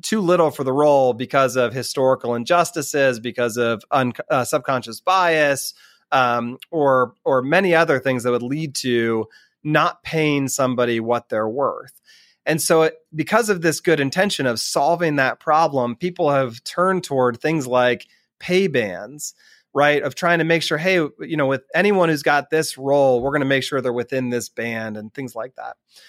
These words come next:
And, and I just think that that's a big, big mistake, because what we end up doing is we end up, um,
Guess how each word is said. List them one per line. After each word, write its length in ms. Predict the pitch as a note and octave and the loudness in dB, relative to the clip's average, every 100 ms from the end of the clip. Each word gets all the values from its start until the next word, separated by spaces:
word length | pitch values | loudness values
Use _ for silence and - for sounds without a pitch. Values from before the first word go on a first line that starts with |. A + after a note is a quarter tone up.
| - _ _ - | -20 _ _ -2
And, 240 | E3 D3+ - - | 0 0 -6 -4
and 100 | E3 | 0
I 80 | F3 | 0
just 260 | G3+ G#3 | 0 -2
think 180 | G3+ G3 | -2 -2
that 120 | E3 | 0
that's 220 | D#3 D3+ | 0 0
a 80 | C#3 | 0
big, 580 | B2+ - D#3+ F3 F3+ C3 | -4 -6 -2 2 0 -2
big 300 | D3+ D3+ C#3 | -2 -2 -2
mistake, 720 | C#3+ - - A#2+ F#2 - - _ _ _ _ _ _ _ _ | -6 -8 -8 -8 -8 -12 -20 _ _ _ _ _ _ _ _
because 220 | D#3 C#3 | -4 0
what 120 | F#3 | 0
we 120 | G#3+ | 2
end 140 | F#3 F3+ | 2 4
up 120 | C#3 | 0
doing 300 | C#3 E3+ D3 | 0 0 0
is 140 | B2+ | -2
we 160 | C3 C#3 | -2 0
end 160 | D3 C#3 | 2 4
up, 260 | B2+ A#2+ _ _ _ | 2 0 _ _ _
um, 480 | C3+ C3 A#2+ A#2 A#2 | 0 2 2 0 -4